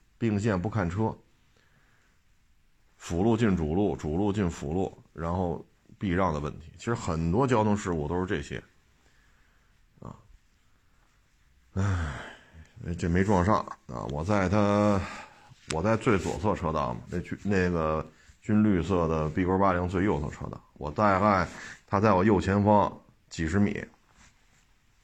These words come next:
啊，我看的是真是真儿真儿的。这两天啊，因为北京这疫情好几十例嘛，啊，不到一百例，反正是大几十例了。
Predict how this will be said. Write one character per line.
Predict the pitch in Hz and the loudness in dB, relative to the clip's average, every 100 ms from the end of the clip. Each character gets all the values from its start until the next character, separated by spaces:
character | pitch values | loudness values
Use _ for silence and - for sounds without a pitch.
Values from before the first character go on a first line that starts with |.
| - | -16
啊， | - - | -12 -12
我 | |
看 | - - 92 | -10 -2 0
的 | 85 | 0
是 | 80 | -2
真 | 80 110 | 0 2
是 | 95 76 | 2 0
真 | - 117 | 2 2
儿 | 92 | 2
真 | 80 | 0
儿 | 69 | -2
的。 | - - _ - - - - - - _ _ _ _ | -6 -14 _ -20 -20 -20 -20 -20 -20 _ _ _ _
这 | - | 2
两 | 131 117 | 4 6
天 | 131 | 6
啊， | 135 123 113 | 8 6 6
因 | |
为 | 123 131 | 6 6
北 | 104 92 | 6 6
京 | 117 127 123 | 6 6 6
这 | 123 117 | 6 6
疫 | 117 90 | 4 2
情 | 95 110 120 | 2 4 4
好 | - - 71 - - 98 | 2 -6 -6 -8 -2 0
几 | 107 85 | 2 0
十 | 92 | 2
例 | 101 117 | 4 4
嘛， | 76 76 - - - _ _ - - | 2 -4 -10 -16 -20 _ _ -20 -18
啊， | - - - _ _ _ _ _ _ | -18 -18 -20 _ _ _ _ _ _
不 | 90 | 0
到 | 104 113 | 2 4
一 | 95 | 2
百 | 80 80 | 2 2
例， | 101 - - | 0 -2 -6
反 | 78 85 | -6 -2
正 | |
是 | 95 | 2
大 | 107 85 | 2 2
几 | 78 | 0
十 | - 90 | -2 -2
例 | 101 | 0
了。 | 71 | -2